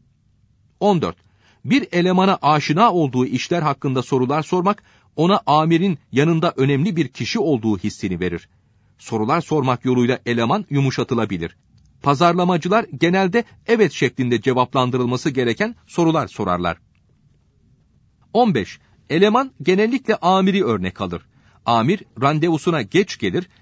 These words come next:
verdiği sözde durmazsa aynı tutum elemanda da görülebilir. Bu itibarla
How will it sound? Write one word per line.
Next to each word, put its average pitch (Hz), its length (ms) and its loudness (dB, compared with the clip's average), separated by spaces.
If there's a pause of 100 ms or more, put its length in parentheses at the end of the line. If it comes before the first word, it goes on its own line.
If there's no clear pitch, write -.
(120)
verdiği 151 400 0
sözde 107 420 -2
durmazsa 120 500 -6 (260)
aynı 202 300 0
tutum 196 460 -6
elemanda 180 500 0
da 202 80 -2
görülebilir. 135 640 -2 (420)
Bu 165 160 -2
itibarla 123 600 0